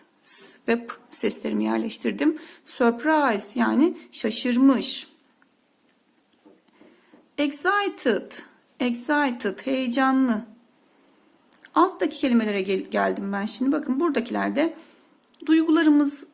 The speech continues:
ünitesinde geçen ama şu anda burada duygularımız değil bunlar. Bakın burada ne var? Yani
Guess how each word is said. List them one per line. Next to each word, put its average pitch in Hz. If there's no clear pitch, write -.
ünitesinde 226
geçen 247
ama 254
şu 294
anda 220
burada 262
duygularımız 247
değil 226
bunlar. 190
Bakın 120
burada 120
ne 107
var? 151
Yani 262